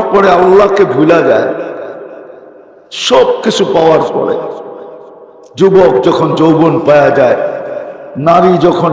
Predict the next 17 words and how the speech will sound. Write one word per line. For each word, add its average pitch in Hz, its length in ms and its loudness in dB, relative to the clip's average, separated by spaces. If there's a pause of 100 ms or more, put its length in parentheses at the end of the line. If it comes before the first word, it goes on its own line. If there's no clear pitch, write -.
নারীত্ব 160 520 2
পাওয়া 139 360 4
যায়, 120 280 0 (800)
পুরুষ 175 440 4
যখন 170 260 2 (140)
পুরুষত্ব 170 580 2 (180)
পাওয়া 139 280 4
যায়, 123 280 0 (800)
প্রত্যেক 175 400 0 (160)
শিক্ষিত 190 560 -2
যখন 165 380 0
শিক্ষা 160 480 -2
পাওয়া 139 340 2
যায়, 123 300 0 (760)
ধনী 196 300 2
যখন 165 320 0 (120)
ধন 147 240 0